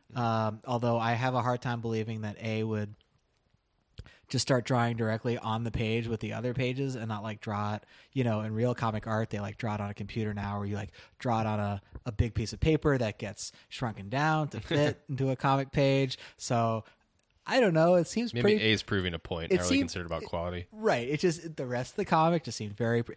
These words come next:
Speaker 1: it's a graphic novel. Uh,
Speaker 2: Right, sorry.
Speaker 1: and, and it seemed professionally produced. You know, the coloring
Speaker 2: It did.
Speaker 1: looked very nice.
Speaker 2: Yeah.
Speaker 1: So I was sort of surprised that A, A D, whoever, would just, like, start doodling. And
Speaker 2: Who's
Speaker 1: it
Speaker 2: the good drawer? Is it Charlotte or Lucas?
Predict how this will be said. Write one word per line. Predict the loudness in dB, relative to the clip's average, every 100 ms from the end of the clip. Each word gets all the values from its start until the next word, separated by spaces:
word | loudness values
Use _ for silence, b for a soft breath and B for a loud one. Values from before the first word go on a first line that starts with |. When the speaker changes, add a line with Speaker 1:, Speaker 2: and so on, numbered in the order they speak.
| B
Speaker 1:
it's | -8 -6
a | 0
graphic | 2 2 2
novel. | 2 2 -2 -14 _ B B -2
Uh, |
Speaker 2:
Right, | 2 2 0
sorry. | 2
Speaker 1:
and, | 2 2
and | 2 2
it | 4
seemed | 2 2
professionally | 2 2 2 0 0
produced. | -2 -4 -6 -10 -4
You | -2
know, | -2 -4 -6
the | 0
coloring | 4 4 4
Speaker 2:
It |
did. | 2 0 -2 -4
Speaker 1:
looked | -6 0
very | 2 2
nice. | 0 -2 -6 B 0
Speaker 2:
Yeah. |
Speaker 1:
So | 2 4
I | 4 4
was | 4
sort | 2 2
of | 2
surprised | -2 -2 2 2 2 -4 -10 -16 b b _
that | -4 -4 -4 -4
A, | -2 -2 -2 -6 -6
A | -6
D, | -4 -4 -6 -8 _
whoever, | -2 -2 -2 -6 -8 B -4
would | -2
just, | 0 -4
like, | -6
start | -4 -6 -6 -8
doodling. | -6 -6 -8 -10 -4
And | -2
Speaker 2:
Who's | 0
Speaker 1:
it |
Speaker 2:
the | 2
good | 2 2
drawer? | 2 2 2 0 -4 -10 _ _ _
Is | -4 -2
it | -4 -8 _ _ -12
Charlotte | -4 -2 0 -2
or | -4 -6 -8
Lucas? | -8 -8 -10 -12